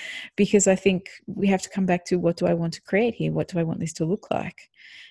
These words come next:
And I think they are really powerful questions, which one, are ones that have,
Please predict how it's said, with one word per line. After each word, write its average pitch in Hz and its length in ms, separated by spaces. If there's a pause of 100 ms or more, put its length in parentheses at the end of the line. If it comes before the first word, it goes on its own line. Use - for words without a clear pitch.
(140)
And 180 120
I 180 60
think 175 300
they 175 180
are 160 140
really 165 500
powerful 160 400
questions, 160 500
which 165 260
one, 190 280
are 190 80
ones 208 360
that 180 80
have, 160 260